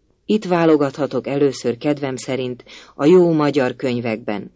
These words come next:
s olvashatom végig a Vasárnapi Újság, a Magyarország és a Nagyvilág bekötött évfolyamait. Itt kezdem fordítgatni, s könyv nélkül is megtanulni Schiller kisebb költeményeit, különösen amikor megtudtam,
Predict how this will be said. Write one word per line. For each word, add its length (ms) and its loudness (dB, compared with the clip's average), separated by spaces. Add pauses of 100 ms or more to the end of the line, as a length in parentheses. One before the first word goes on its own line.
(140)
s 100 -8
olvashatom 680 2
végig 420 -2
a 100 -4
Vasárnapi 760 -2
Újság, 560 -4 (260)
a 80 -8
Magyarország 920 -2 (240)
és 200 -4
a 80 -2
Nagyvilág 760 0
bekötött 540 -6
évfolyamait. 960 -8 (380)
Itt 220 0
kezdem 400 -2
fordítgatni, 880 -2 (260)
s 100 -6
könyv 280 2
nélkül 400 -4
is 160 -4
megtanulni 640 -4
Schiller 540 0
kisebb 420 -4
költeményeit, 840 -4 (340)
különösen 540 2
amikor 360 -2
megtudtam, 640 -4